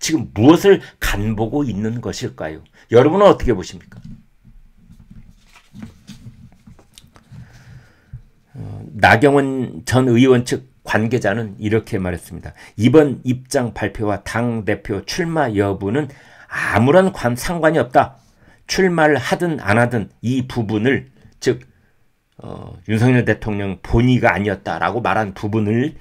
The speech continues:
어, 털고 가야 한다는 의견이 있었다. 그래서 사과 입장문을 낸 것이다. 그다음에 나경원 전 의원의 측근 중의 측근이라는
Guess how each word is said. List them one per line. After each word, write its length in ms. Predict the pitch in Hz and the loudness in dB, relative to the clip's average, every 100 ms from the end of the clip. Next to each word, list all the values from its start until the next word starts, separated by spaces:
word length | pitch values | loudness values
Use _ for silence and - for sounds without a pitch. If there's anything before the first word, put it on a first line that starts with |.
| - - - - | -20 -20 -20 -16
어, 200 | - 87 - - | -8 -8 -6 -4
털고 560 | 196 214 196 202 190 - | 4 4 6 6 6 0
가야 280 | - - 98 | -8 -4 -2
한다는 420 | 90 95 95 113 107 | -4 -8 -8 -8 -6
의견이 320 | 98 95 101 | -6 -6 -8
있었다. 400 | - 85 - 80 | -12 -16 -14 -10
그래서 420 | - 120 147 131 - - | 0 2 2 0 -4 -20
사과 760 | - - 139 139 135 110 85 - _ _ | -18 -8 -4 -2 0 -2 -2 -12 _ _
입장문을 640 | 113 - 117 90 104 160 | -10 -6 -4 -4 -4 -4
낸 160 | 117 95 | -2 -4
것이다. 380 | - - 76 73 _ _ _ _ _ _ - - - - - | -8 -10 -14 -14 _ _ _ _ _ _ -20 -20 -20 -20 0
그다음에 280 | 143 143 | 2 2
나경원 720 | 98 90 104 139 143 135 117 98 | 2 2 4 2 2 0 -4 -4
전 200 | 131 123 | -2 0
의원의 380 | 127 117 117 | 0 0 -2
측근 300 | - - 202 | -6 2 2
중의 220 | 170 156 131 | 2 -2 -4
측근이라는 640 | - 151 127 110 127 | -4 -2 0 0 -2